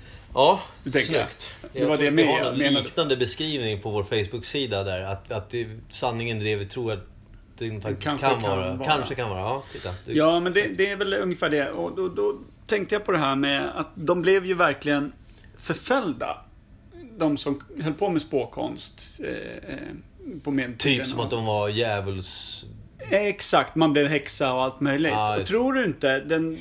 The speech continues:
Speaker 2: enda funderingen jag hade kring det här kändes som att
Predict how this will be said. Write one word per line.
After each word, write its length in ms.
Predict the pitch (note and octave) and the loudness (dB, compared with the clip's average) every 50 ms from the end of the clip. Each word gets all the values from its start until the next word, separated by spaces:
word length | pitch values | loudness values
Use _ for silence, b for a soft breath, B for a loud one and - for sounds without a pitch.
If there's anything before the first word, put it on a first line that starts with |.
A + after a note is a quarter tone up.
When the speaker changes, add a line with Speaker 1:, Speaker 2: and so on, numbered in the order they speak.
| - | -2
Speaker 2:
enda 220 | - E3 D#3+ D3+ D#3+ | 0 0 0 0 -2
funderingen 480 | - F#3+ F3 D#3 D3+ C#3 C3+ C3+ C3+ | -2 0 2 4 4 4 4 2 0
jag 60 | C3+ C#3 | 0 0
hade 200 | D3+ C#3 C3 E3 | 0 -2 -2 -2
kring 240 | - - G3 F3 C#3+ | -4 -2 -2 -2 -2
det 80 | B2+ | -2
här 200 | A#2+ A#2 - - | -4 -6 -8 -6
kändes 460 | - - - C3+ A#2+ A2+ B2 B2+ - | -4 -2 -2 -2 -4 -4 -6 -4 -2
som 360 | - - - - A#2+ A#2 - - - | -2 -2 -2 -2 -4 -6 -8 -10 -2
att 580 | - - - - - - - - - - - | 0 0 0 0 -6 -18 -18 -10 -10 -10 -10